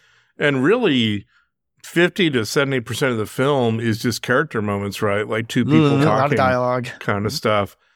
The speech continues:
Speaker 1: And the action is, you know, is contained to, to certain scenes. And so I thought that surprised me, and that was interesting. And I definitely think Joaquin Phoenix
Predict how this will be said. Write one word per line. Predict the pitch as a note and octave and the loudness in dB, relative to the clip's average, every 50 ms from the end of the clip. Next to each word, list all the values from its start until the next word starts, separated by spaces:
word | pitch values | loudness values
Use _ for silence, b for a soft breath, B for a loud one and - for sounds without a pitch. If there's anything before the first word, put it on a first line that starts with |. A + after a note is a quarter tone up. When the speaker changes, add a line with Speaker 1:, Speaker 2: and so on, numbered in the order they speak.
| _ - | _ -2
Speaker 1:
And | - C3 B2+ B2+ | 0 0 2 2
the | C3 C3 C3 | 2 2 4
action | B2+ C3+ C#3 - - - C#3 B2+ A#2+ | 4 2 2 0 -2 -2 -2 0 0
is, | A#2 A2+ G#2+ G#2 - - - | 0 0 0 -2 -4 -8 -6
you | - C3+ A#2+ | -2 -2 0
know, | A2+ A2 G#2+ G#2 A2 A#2 - | 0 0 0 -2 -4 -4 -4
is | B2 A2+ A2 | -4 -4 -4
contained | - - A#2+ G#2+ G#2+ - B2 A#2+ B2+ B2+ A#2 A2 G#2+ | -4 -4 -4 -4 -2 0 0 0 0 0 0 -2 -2
to, | - - A2+ G#2+ G#2+ G#2 G#2+ A2+ A#2+ D#3 | -2 -2 -4 -4 -4 -10 -18 -18 -14 -8
to | - A#2+ A2 | -6 -6 -4
certain | - - A2 A2 A2+ F#2+ | -2 -4 -4 -4 -6 -8
scenes. | - B2+ A2+ A2 G#2+ G#2 - - | -4 -4 -2 -2 -2 -2 -2 -2
And | A#2+ A2 G#2+ - | -2 -2 -2 -2
so | - C3+ B2 A#2+ A#2 A2+ b b b b b b | 0 2 2 2 2 0 b b b b b b
I | D#3 D3+ | -2 0
thought | C#3 E3 D#3+ C#3 C#3+ D3+ | 2 2 0 0 2 2
that | E3+ E3+ E3 | 2 2 2
surprised | - - D3 - C3+ B2+ C3 A#2+ - | 0 -4 -2 0 2 0 0 0 0
me, | D3+ D3+ D3+ C#3+ | -2 0 0 0
and | B2+ A#2 B2 | 0 0 0
that | A#2+ A2 A2 | 0 -2 -2
was | B2+ A#2+ | -4 -4
interesting. | B2 A2+ A2 - - A#2+ A2+ A2+ - - B2+ A#2+ B2 B2+ - b b b b b _ - | -4 -4 -4 -2 -2 -2 -2 -2 -4 -4 -4 -4 -4 -6 -10 b b b b b _ -6
And | C3+ A#2+ A2+ A2 A2+ | -2 0 0 2 2
I | A2+ | 2
definitely | A2 A#2+ A#2 - - C3 G#2+ | 2 0 0 0 -2 -2 -2
think | B2 A#2+ A2+ - | -2 -4 -4 -6
Joaquin | - - D3+ C#3 A#2+ A2+ G#2+ - - A#2+ A2+ A2+ A2+ A#2 - | -14 -12 -6 -2 -2 -2 0 0 -2 -2 -2 -2 -4 -6 -6
Phoenix | - - B2 A#2 A#2 A2 G#2+ - - - - | -4 -2 -2 0 0 -2 -4 -6 -10 -12 -12